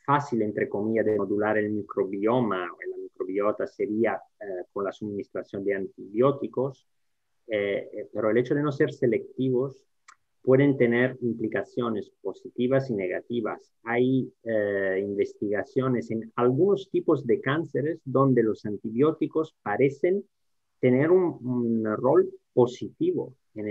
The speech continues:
la evolución del cáncer, pero en otros, eh,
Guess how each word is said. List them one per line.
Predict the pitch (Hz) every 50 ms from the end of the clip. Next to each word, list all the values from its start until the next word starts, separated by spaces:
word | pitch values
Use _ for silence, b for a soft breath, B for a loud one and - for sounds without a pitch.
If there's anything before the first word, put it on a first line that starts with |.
| 101 98
la | 98
evolución | 95 92 98 95 95 92 - - - 101 95 95
del | 90 90 90 -
cáncer, | - 175 196 214 175 131 _ - - - _ _ _ _ _ _ _ _ _ _ -
pero | - 123 123 127 123 120
en | 117 117 135
otros, | 165 175 - 196 185 190 - - - _ -
eh, | 131 131 127 127 123 123 120 120 120 113 113 113 110 107 104 98